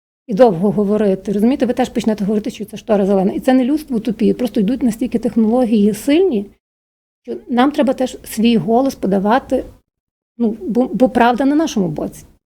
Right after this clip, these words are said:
Бо ми ж це бачимо, ми ж знаємо, що Маріуполь був зруйнований. Скільки там, е, мирних жертв. Ми ж розуміємо, що ця війна, е,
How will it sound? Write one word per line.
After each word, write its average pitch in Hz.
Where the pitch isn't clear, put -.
Бо 220
ми 247
ж 240
це 214
бачимо, 208
ми 233
ж 226
знаємо, 262
що 254
Маріуполь 262
був 226
зруйнований. 214
Скільки 247
там, 247
е, 285
мирних 240
жертв. 196
Ми 240
ж 220
розуміємо, 269
що 247
ця 247
війна, 247
е, 220